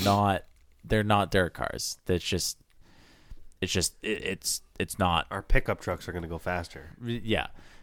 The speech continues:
Speaker 1: That's just not what they're
Speaker 2: That's
Speaker 1: built
Speaker 2: why I don't
Speaker 1: for.
Speaker 2: understand why they need safer barrier at Eldora. A cup car's gonna get, like, up to maybe sixty miles an hour down the <laughs> straightaways.
Speaker 1: But wh-, why do the cup cars need a safer barrier, but the trucks didn't?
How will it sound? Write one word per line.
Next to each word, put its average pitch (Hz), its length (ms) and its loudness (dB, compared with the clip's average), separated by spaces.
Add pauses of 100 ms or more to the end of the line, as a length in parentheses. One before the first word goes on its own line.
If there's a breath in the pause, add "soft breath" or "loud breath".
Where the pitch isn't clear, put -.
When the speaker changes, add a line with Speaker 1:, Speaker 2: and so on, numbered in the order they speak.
(180 soft breath)
Speaker 1:
That's 95 180 6
just 95 140 0
not 107 240 8
what 104 100 0
they're 98 100 8
Speaker 2:
That's 87 100 4
Speaker 1:
built 202 80 8
Speaker 2:
why 202 120 10
I 190 40 8
don't 180 140 8
Speaker 1:
for. 175 60 2
Speaker 2:
understand 151 400 0
why 117 140 6
they 120 120 4
need 117 200 0
safer 113 340 0
barrier 95 360 0
at 87 40 -4
Eldora. 90 440 0
A - 20 -6
cup - 200 -2
car's 120 220 0
gonna 110 160 -2
get, 101 160 -4
like, 98 160 -6
up 110 180 -6
to 101 80 0
maybe 92 360 0
sixty - 360 -8
miles 85 280 -4
an 85 60 -4
hour 80 180 -6
down 80 100 -6
the 87 60 -6
<laughs> - 20 -2
straightaways. - 500 4
Speaker 1:
But 160 120 10
wh-, 117 760 -2
why 139 300 12
do 156 180 10
the 120 120 8
cup - 280 4
cars 107 300 8
need 95 140 0
a 90 40 4
safer 90 320 4
barrier, 90 280 4
but 87 140 0
the - 60 0
trucks - 320 6
didn't? 67 300 -4